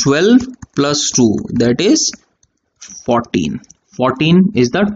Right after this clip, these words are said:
total number of super keys possible with this relation having these many candidate keys। और आप चाहें तो एक होमवर्क के लिए इन सारी कीज को लिख के देख सकते हैं। For example, A is a key, B is a key,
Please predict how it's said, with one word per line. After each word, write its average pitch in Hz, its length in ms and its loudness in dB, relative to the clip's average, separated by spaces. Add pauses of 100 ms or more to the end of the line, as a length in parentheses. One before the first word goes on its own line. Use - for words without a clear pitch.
total 123 340 2
number 127 300 4
of 160 100 -2
super 120 420 0
keys 175 400 -2
possible 127 580 0
with 117 240 -2
this - 540 -2 (240)
relation 131 720 0
having 143 380 2
these 123 200 0
many 147 400 2 (560)
candidate 156 540 0 (160)
keys। - 300 -4 (480)
और 147 160 2 (100)
आप 143 280 -2
चाहें 131 340 0
तो 180 100 2
एक 180 220 -2
होमवर्क 127 420 2
के 131 80 0
लिए 143 240 4 (180)
इन 139 140 4
सारी 131 380 -2
कीज 120 240 0
को 185 60 2
लिख 185 260 0
के 175 60 0 (100)
देख 117 140 -2
सकते - 340 -4
हैं। 107 140 0
For 117 180 -2
example, 143 580 0 (320)
A 156 100 4 (120)
is 185 100 0
a 208 80 4 (140)
key, 120 260 0 (300)
B 147 80 2 (140)
is 160 80 2
a 185 200 -2
key, 113 140 2